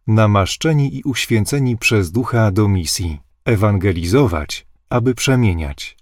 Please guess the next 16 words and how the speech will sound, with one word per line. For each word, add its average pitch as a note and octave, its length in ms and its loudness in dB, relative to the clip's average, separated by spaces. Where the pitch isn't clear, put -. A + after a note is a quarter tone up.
Pokój C#3 460 0
i B2+ 120 0
miłosierdzie. F2+ 840 0
Ojciec G#2+ 520 2
Joao C3 400 2
Enrique. F#2+ 680 -2
Propozycja A#2+ 720 2
życia G#2+ 360 0
słowem A#2 500 0
na G2+ 140 2
miesiąc. E2 600 -6
W F2 100 -8
życiu E3 360 0
osobistym C3+ 680 -2
i D3 80 -4
wspólnotowym. G2+ 960 -2